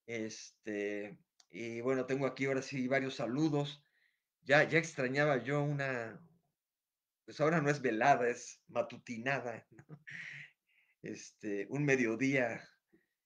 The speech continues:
este, increíble, sorpresivo, porque tengo el saludo de María Elena Moreno Reyes, también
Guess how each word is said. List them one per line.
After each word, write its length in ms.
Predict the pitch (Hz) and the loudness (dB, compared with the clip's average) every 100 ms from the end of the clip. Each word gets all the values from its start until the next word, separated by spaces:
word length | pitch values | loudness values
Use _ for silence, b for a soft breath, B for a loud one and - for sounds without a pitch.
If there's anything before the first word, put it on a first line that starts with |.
| _ | _
este, 760 | 101 107 - - _ 107 107 92 | -14 -14 -14 -20 _ -8 -8 -8
increíble, 760 | 113 120 123 139 165 147 151 147 | -12 -6 4 6 6 4 2 -2
sorpresivo, 800 | - 113 - 113 - 160 143 135 | -4 -8 -6 -10 -6 -2 -2 -2
porque 200 | 110 - | -6 -8
tengo 240 | 135 139 | -6 -4
el 80 | 123 | -4
saludo 440 | - 113 131 123 | -4 -2 -2 -2
de 180 | 104 101 | -4 -10
María 240 | 101 107 113 | -10 -10 -8
Elena 280 | 127 131 | -6 -6
Moreno 360 | 113 120 123 113 | -6 -6 -6 -6
Reyes, 420 | 127 143 135 135 | -2 -2 -2 -6
también 500 | 117 110 120 123 123 | -8 -4 -4 -6 -8